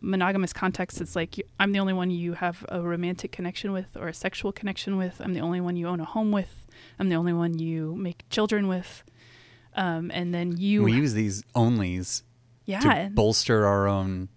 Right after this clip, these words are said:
Speaker 2: sense of self-worth.
Speaker 1: And then, but I also think it kind of serves to make us feel like that can't end then. They can't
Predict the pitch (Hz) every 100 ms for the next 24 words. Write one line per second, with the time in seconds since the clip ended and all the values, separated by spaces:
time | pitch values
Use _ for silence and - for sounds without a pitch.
0 | _ - - 95 95 - 98 - - 98
1 | - 95 85 - - 240 240 233 254 254
2 | 269 294 294 277 269 214 - - 220 208
3 | 233 - 226 220 - - - 214 196 190
4 | 196 185 196 - - - 196 190 185 175
5 | - - _ _ _ _ _ _ _ -
6 | 208 196 180 - - 185 - 180 180 156
7 | 143 175 208 208 196 - 185